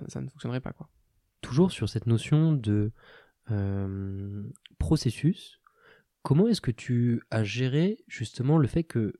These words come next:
Speaker 2: chacun de tes C-level va faire ton pro-, son processus un peu dans son coin ou pour son équipe,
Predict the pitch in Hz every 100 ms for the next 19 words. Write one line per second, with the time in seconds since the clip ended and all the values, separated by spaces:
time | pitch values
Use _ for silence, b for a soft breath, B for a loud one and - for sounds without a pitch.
0 | _ - 156 180 180 - - 135 131 170
1 | 113 113 - 107 - - - 120 123 117
2 | 127 156 - 113 139 117 107 101 113 -
3 | 135 110 104 - 107 101 - 226